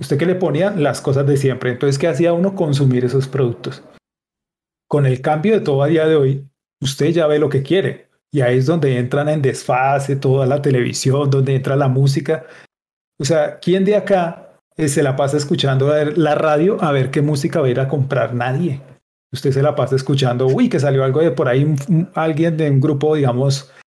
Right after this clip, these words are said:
A Perfect Circle va a sacar algo. Usted, "Oh, ok, yo me acuerdo de A Perfect Circle". Pero empiezan a rotar un pocotón de bandas por redes, por todo esto, que va dando como una libertad.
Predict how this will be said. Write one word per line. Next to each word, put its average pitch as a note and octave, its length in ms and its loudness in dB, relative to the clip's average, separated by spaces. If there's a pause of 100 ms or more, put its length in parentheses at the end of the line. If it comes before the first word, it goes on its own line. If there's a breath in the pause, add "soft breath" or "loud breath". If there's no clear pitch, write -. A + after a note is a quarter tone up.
A C3+ 120 0
Perfect E3 360 0
Circle F3+ 400 0
va C3+ 100 0
a B2+ 40 0
sacar C#3+ 240 0
algo. C3 180 0
Usted, - 200 -2
"Oh, A#2+ 240 -2
ok, C#3 220 -4 (120)
yo C#3+ 100 0
me C#3+ 80 2
acuerdo C#3+ 220 0
de D3 60 0
A - 20 -8
Perfect C3+ 280 -2
Circle". F#3+ 220 -10 (260 loud breath)
Pero C#3+ 160 -2
empiezan C#3 280 2
a F#3 80 2
rotar C3+ 280 -2
un C3+ 100 2
pocotón D3+ 380 -2
de C3+ 80 2
bandas C#3+ 360 0
por C#3 280 0 (200)
redes, C3 340 -2
por C3+ 180 -4
todo B2 240 -4
esto, C3+ 360 -4 (360 loud breath)
que D3 100 -2
va C3 100 0
dando C3+ 220 0
como E3+ 140 -2
una C#3 120 0
libertad. D#3 440 0